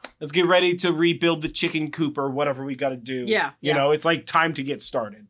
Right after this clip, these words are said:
Speaker 2: Yeah, yeah. And, you know, perhaps starting seeds indoors is a good thing. There are certain seeds that you can start as early as this time of year.
Speaker 1: Yeah.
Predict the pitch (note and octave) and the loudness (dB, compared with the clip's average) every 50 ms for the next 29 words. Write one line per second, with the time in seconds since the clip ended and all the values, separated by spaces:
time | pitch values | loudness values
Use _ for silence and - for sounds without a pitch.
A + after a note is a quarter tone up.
0 | _ - G3+ G#3+ F3 C3 - _ _ _ _ F3 F#3 D3 C#3 - - - A3+ - | _ -2 0 0 0 0 -4 _ _ _ _ -6 -6 -6 -6 -8 -14 -14 -10 -6
1 | - F#4 G#4 F#4 D#4+ C#4 B3+ A#3+ A3 A#3+ B3 A#3 G3+ F#3+ - - G3+ G3+ A3 F#3+ | -2 0 0 2 0 0 -2 -4 -4 -2 -2 -2 -2 -2 -4 -6 -6 -2 -2 -2
2 | F3 F3 - - - - - _ - D#3+ - - - A3 G3+ F#3+ F3+ E3+ E3 - | -2 -2 -2 -4 -6 -6 -8 _ -8 -6 -4 0 2 2 2 2 0 -2 -6 -6
3 | - E3+ D#3+ D3+ - - E3+ D#3+ D#3 C#3+ E3+ D#3 D3+ E3 D#3+ D3+ D3 D3 - - | -6 -8 -8 -8 -8 -8 -8 -8 -6 -6 -8 -6 -6 -6 -6 -6 -8 -8 -10 -10
4 | - E3 D#3 D#3 D#3 D3 D3 C#3+ C#3 C#3+ - - E3 D3 C#3+ - E3+ D#3+ E3 D#3+ | -8 -8 -8 -6 -6 -8 -8 -10 -12 -16 -12 -10 -10 -10 -8 -8 -8 -6 -6 -6
5 | D#3 D3+ - - D3 C#3+ D3 C#3 - C#3+ C#3 C3 - D#3 D3 C3 - _ _ - | -6 -6 -8 -10 -12 -14 -14 -16 -16 -16 -16 -16 -12 -10 -10 -10 -10 _ _ -20
6 | - _ - D#3+ D#3 - D3+ C#3+ C#3+ - - - C3 C3+ C3 - - D3+ D#3 D#3 | -20 _ -12 -12 -10 -10 -10 -8 -8 -6 -6 -6 -6 -8 -8 -12 -14 -14 -14 -14
7 | - C#3+ C#3+ C3+ C#3 C3+ C3+ C3+ C3+ - - C3 - - - C#3 C#3 C#3+ C3+ C3 | -14 -14 -14 -14 -14 -14 -14 -14 -14 -16 -16 -16 -14 -12 -12 -12 -12 -14 -16 -16
8 | - C#3 C3 C3 C3 C3 B2+ | -16 -14 -12 -12 -10 -10 -12